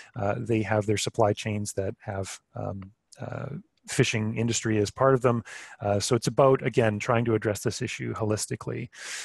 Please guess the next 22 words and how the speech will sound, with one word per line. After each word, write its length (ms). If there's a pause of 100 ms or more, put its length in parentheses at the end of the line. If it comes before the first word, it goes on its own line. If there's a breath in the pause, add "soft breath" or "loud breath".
(140 loud breath)
Um, 420 (160)
and 100
I 60
think 160
it's 100
also 400 (220)
very 180
important 320
to 60
point 260
out 140
that 80
the 80
fishing 360
industry 380
is 140
not 160
the 80
villain 320
in 80
this 180
story. 460